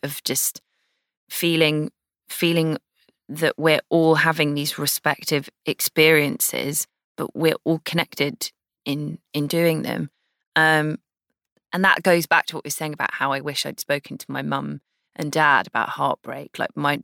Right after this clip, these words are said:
my dad and I, I love him, but he's very, very different to me. He's very conservative. He's quite a lot older. And I remember the first time I had my heart broken, all he did was give me this enormous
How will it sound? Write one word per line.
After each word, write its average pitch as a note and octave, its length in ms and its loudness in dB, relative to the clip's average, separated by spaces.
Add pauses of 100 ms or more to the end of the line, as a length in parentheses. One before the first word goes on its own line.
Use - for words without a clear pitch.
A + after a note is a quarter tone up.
my D3 140 0
dad C#3+ 300 2
and C#3 100 -4
I, C3+ 180 -2
I C#3+ 60 0
love D3+ 240 4
him, C#3 180 -4
but A#2 120 -8
he's - 180 -12
very, C#3 300 2
very C3+ 200 -8
different - 400 -10
to - 160 -6
me. C3 140 -4
He's C#3 160 -12
very C#3 220 0
conservative. C3+ 600 -6
He's C3+ 100 -8
quite C#3 200 -4
a C3+ 40 -2
lot C3 120 -4
older. C#3 400 0 (400)
And C#3+ 80 0
I - 20 4
remember D3+ 220 4
the D3+ 80 0
first D3+ 340 2
time C#3+ 180 -2
I D3 160 -2 (120)
had C#3+ 320 0 (240)
my D3 160 0
heart D3 380 4 (200)
broken, C3+ 560 2 (300)
all E3+ 200 8
he C#3+ 200 -4
did C#3 340 0 (120)
was D3 120 -4
give D3+ 160 -4
me C#3 80 -4
this C#3 200 -2
enormous C#3 760 0